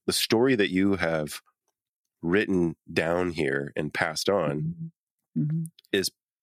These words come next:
Speaker 1: proof to the contrary. And it's proof that we are intimately connected with our past, intimately connected with each other, and that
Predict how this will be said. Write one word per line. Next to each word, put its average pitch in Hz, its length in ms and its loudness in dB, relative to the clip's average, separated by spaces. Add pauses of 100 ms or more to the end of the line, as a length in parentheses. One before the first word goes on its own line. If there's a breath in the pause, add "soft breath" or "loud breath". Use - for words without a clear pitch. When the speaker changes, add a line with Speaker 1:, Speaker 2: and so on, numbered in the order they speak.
Speaker 1:
proof 107 180 2
to - 100 0
the - 80 -2
contrary. - 580 -4 (540)
And 90 160 0
it's - 160 -4
proof - 480 0 (100)
that 82 200 0 (680)
we 98 220 2
are 90 420 2 (160)
intimately 82 880 0 (100)
connected 76 640 -2 (580)
with 82 320 0
our 76 160 -2
past, 92 540 -4 (160)
intimately 85 440 0
connected 85 380 -2
with 80 140 0
each - 140 -2
other, 85 380 0 (400)
and 85 380 0
that 80 220 -2